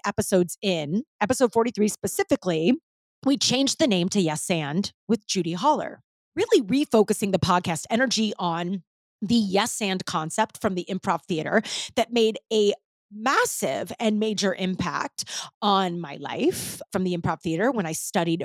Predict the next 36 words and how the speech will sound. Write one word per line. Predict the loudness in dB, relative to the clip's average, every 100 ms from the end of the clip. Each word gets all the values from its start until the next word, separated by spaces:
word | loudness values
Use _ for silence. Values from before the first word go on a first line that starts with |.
| -8
professionally | -8 -4 -2 -2 -2 -4 -6 -6 -8
at | -8
Second | -6 -6 -2 -2 -2
City | -2 -2
in | -4 -6 -4
Chicago. | -2 0 0 -2 -2 2 2 2 -6 -8 -10 _
I | -12
did | -6 -2
that | 2
for | 2
almost | 0 -6 -4
seven | 0 4 4
years, | 2 4 2 2
and | 2
it | 2
was | 2 2
really | 4 4
the | 2
heart | 2 2 2 0
of | 0
what | 0
I | 0
was | 0
talking | -2 -2 -2
about | 0 0
on | -4 -6
keynote | 0 2 2 0
stages | -2 0 2 0
at | -2 -4
that | -8 -4
time, | -4 -4 -4
right? | -6 -4
This | -8 -6
yes | -4 -4 -2
and | -4 -2 -2
mindset. | -2 -2 -2 -4 -8